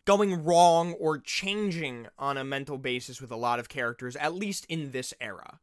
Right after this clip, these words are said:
But when we first meet Doc Ock, he's definitely very a positive guy. He's like, "I can use these arms to do all this stuff. I'm gonna change the world." And then his mind gets corrupted. And the arms get stuck to him. Like, it, he's literally, like, caught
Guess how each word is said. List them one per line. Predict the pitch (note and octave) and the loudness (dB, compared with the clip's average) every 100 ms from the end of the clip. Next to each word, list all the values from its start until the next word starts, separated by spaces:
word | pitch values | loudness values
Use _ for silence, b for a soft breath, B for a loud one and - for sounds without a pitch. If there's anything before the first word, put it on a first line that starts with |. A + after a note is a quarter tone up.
| _ _ _ | _ _ _
But | F#3 | -2
when | F3+ G3+ | -2 -2
we | A3 | -4
first | E4+ G4 G#3+ | -2 -4 -4
meet | G3+ - | -8 -2
Doc | C#3+ C#3+ | -2 0
Ock, | C3 C3 | -2 -2
he's | D#3 C#3+ | -4 -6
definitely | C3+ D#3 G3 F3+ D#3+ | -2 -4 -4 -8 -6
very | C#3 C3+ C#3 B2+ | -4 -4 -4 -6
a | A#2 | -8
positive | - B2 C3+ D3+ C#3+ | -6 -2 -2 -4 -4
guy. | D3+ D3 | 0 0
He's | C#3+ C3+ | -2 -6
like, | C3 | -6
"I | |
can | D#3 | -6
use | G3 F#3+ | -6 -4
these | G3 | 0
arms | G#3+ F#3+ D#3 | 2 2 0
to | D3 | -8
do | D#3 | -4
all | F#3+ F3+ | -2 -2
this | F3+ | -4
stuff. | - G#3+ D3+ - - | -4 0 0 0 0
I'm | F#3+ | 2
gonna | G#3 F#3 | 2 -2
change | - F#3+ G#3+ A3+ | -4 0 0 0
the | E3 | 0
world." | G#3+ A3 G3 B2+ - - _ | 0 0 -2 -4 -8 -16 _
And | C#3+ C#3 C3+ | 2 2 0
then | C#3 | -4
his | F3+ E3 - _ | -4 -8 -12 _
mind | E3+ B3+ D4+ F#3 | 0 2 2 0
gets | - | -4
corrupted. | - C3+ F#2 - - _ _ | -6 -10 -10 -12 -20 _ _
And | - D3 D3+ D3+ D3 C#3+ | 0 2 2 -2 -8 -6
the | E3 | -2
arms | C#3 C#3+ D3+ D#3+ | 2 2 2 -2
get | G3 G3 | -2 -2
stuck | - - F#3 - | -4 -2 -2 -2
to | D3 | -8
him. | F2 E2+ | -10 -14
Like, | F#2+ - | -18 -12
it, | E3 F#3 E3+ | -4 -4 -2
he's | F#3 G3 E3 | -4 -4 0
literally, | G#3 A#3+ | 0 0
like, | A3+ F#3 | -2 -4
caught | - - D#3 D3+ D#3 | -8 -2 4 4 4